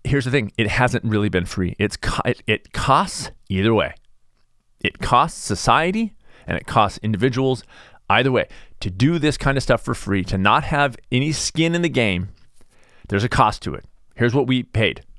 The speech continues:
Our happiness and our health. That, uh, that has been what we've, that's the currency we have traded for a free account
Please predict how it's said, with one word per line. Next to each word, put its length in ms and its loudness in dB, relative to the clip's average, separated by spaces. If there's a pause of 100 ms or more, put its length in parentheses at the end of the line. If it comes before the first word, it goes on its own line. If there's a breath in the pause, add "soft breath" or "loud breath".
Our 120 -2
happiness 540 0
and 140 0
our 60 2
health. 360 -2 (360 soft breath)
That, 340 2
uh, 120 2 (100)
that 180 2
has 140 -2
been 380 0 (500 loud breath)
what 180 2
we've, 360 -2 (580)
that's 220 0
the 120 0
currency 480 0
we 200 0
have 420 0
traded 460 -2 (480)
for 380 -2
a 120 0
free 600 0 (840 soft breath)
account 600 -2